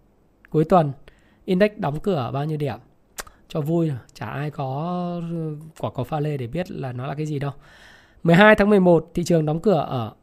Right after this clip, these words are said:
bao nhiêu điểm và thanh khoản bao nhiêu, ai là người sớm nhất, nhanh nhất sẽ được nhận ba cuốn Payback Time.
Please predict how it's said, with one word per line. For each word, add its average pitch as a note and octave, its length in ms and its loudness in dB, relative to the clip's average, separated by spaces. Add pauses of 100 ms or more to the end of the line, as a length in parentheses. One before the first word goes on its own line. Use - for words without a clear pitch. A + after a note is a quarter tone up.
bao F3 160 2
nhiêu F3+ 100 2
điểm C3+ 260 0
và B2 100 -2
thanh E3 140 0
khoản B2+ 300 0
bao D3+ 160 0
nhiêu, D#3+ 240 2
ai F3+ 260 0
là D#3 60 -2
người C#3 200 -4
sớm D#3 260 -2
nhất, G#3+ 200 0
nhanh E3+ 200 0
nhất G3 200 -2 (120)
sẽ - 180 -10
được E3 180 -8
nhận D#3+ 180 -6 (240)
ba D#3+ 260 -4
cuốn D3+ 240 -8
Payback E3 240 -6
Time. F3 180 -2